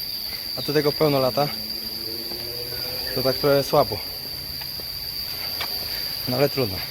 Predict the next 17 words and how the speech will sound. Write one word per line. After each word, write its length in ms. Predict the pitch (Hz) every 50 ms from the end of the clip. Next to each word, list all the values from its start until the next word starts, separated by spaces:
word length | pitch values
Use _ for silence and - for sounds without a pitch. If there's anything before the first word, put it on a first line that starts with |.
| - - - - - - - - - - - - - - - 120
Mogłem 240 | 131 131 139 139
sobie 200 | 131 - 139 131
wziąć 220 | 120 123 127 123 -
spray. 240 | - - - 104 95 - - - - 117
Mój 100 | 120 -
błąd. 260 | - 107 104 98 - - - - - - - - - - - - - - - - - - - - - - - - - - - - - - - - - - - - - - - - - - - - - - - - - - - -
Dobra, 280 | 110 113 110 101 98
sprawa 320 | - - - 120 117 120 117
wygląda 400 | 113 110 107 110 110 107 110 107
tak. 220 | - 104 92 92 - - - - - - - - - - - - - - - - - - - - - - - - - - - - - - -
Jest 200 | 107 113 113 113
zamknięte. 540 | 113 107 - - 110 107 101 - 120 123 120 - - - - - - - - - - - - - - - - - - - - - - - - - - - - - - - - - - - - - - - - - - - - - - - - - - - - -
Ale 200 | - - 98 92
jadę. 420 | 90 87 90 87 - - - - - - - - - - - - - - - - - - - - - - - - - - - -
Przejechałem 380 | 156 160 147 143 160 147 143 127
to 80 | 139
jedno. 340 | 135 123 123 139 156 170 170